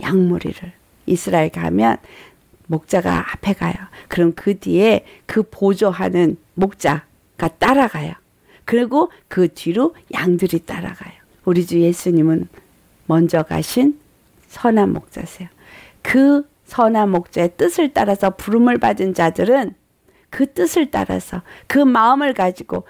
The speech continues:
양무리들을 이끌어서 어디로 인도해요? 예수 그리스도의 십자가로 인도해야 되고 예수 그리스도의 십자가 안에서 생명을 얻도록 인도해야 하는 거예요. 값없이. 예수님이 값없이 주셨기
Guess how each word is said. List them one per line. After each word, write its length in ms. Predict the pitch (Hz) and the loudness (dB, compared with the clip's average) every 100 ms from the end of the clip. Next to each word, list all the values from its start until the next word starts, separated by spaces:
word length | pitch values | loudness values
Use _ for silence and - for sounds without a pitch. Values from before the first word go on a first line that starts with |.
| - - | -18 -12
양무리들을 760 | 185 185 175 170 160 - 175 - | -2 0 2 0 -2 -4 -6 -6
이끌어서 640 | - 226 226 180 170 170 175 _ - | -6 -4 0 0 -2 -8 -12 _ -6
어디로 500 | - 190 190 165 - | -2 -2 -2 -4 -2
인도해요? 420 | 196 190 175 165 - - - - | -2 0 2 0 -4 -14 -12 0
예수 360 | 247 262 - | 0 0 -4
그리스도의 480 | 269 - 285 277 240 | -10 -2 -2 0 -2
십자가로 560 | 233 - - 311 262 214 | -2 -6 -2 0 2 2
인도해야 520 | 208 214 190 165 170 | 2 4 2 2 0
되고 360 | - - - 196 - - | -4 -8 -8 -8 -10 -2
예수 300 | 226 240 240 | 0 0 -4
그리스도의 340 | 226 247 226 | -8 -6 -4
십자가 380 | 226 - 285 247 | -6 -4 -2 2
안에서 280 | 196 190 208 - | 2 0 -2 -6
생명을 640 | - - 339 311 262 240 - - | -12 0 4 4 4 0 -2 0
얻도록 540 | 208 220 214 185 185 - _ - | 0 0 -2 0 -2 -4 _ 0
인도해야 560 | 220 208 180 180 170 | 4 4 2 2 2
하는 300 | 180 202 202 | 0 0 0
거예요. 200 | - - - - _ _ - - | -2 -6 -10 -16 _ _ -20 -20
값없이. 800 | - - - 180 - - - _ _ _ _ _ _ _ | -16 -14 -12 -14 -14 -20 -20 _ _ _ _ _ _ _
예수님이 680 | 196 202 247 214 196 277 359 _ _ _ | -2 0 -2 -4 0 2 0 _ _ _
값없이 640 | - - - 247 240 - | -16 -14 -10 -8 -8 -10
주셨기 420 | 240 - - 214 | -16 -14 -12 -12